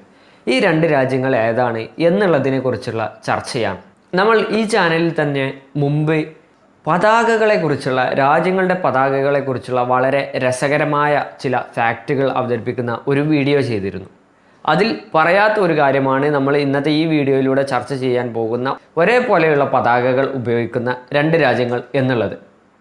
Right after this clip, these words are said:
നമുക്ക് നോക്കാം ഏതൊക്കെയാണ് ആ രാജ്യങ്ങൾ എന്നുള്ളത്. ഇതിൽ ഒരു രാജ്യം യൂറോപ്പിലും മറ്റൊരു രാജ്യം ഏഷ്യയിലുമാണ്.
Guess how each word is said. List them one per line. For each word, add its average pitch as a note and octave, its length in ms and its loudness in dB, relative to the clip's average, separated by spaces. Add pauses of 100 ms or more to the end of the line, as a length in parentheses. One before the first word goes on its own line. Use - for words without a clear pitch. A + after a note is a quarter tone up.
(400)
നമുക്ക് A#3+ 280 2
നോക്കാം D3+ 380 2
ഏതൊക്കെയാണ് D#3 720 2
ആ C3+ 120 2
രാജ്യങ്ങൾ B2 480 2
എന്നുള്ളത്. G#2 360 -4 (640)
ഇതിൽ B3 420 2
ഒരു G#3 260 4
രാജ്യം D#3+ 500 2
യൂറോപ്പിലും C3+ 760 2
മറ്റൊരു C3+ 460 2
രാജ്യം B2 320 2 (140)
ഏഷ്യയിലുമാണ്. B2 760 -2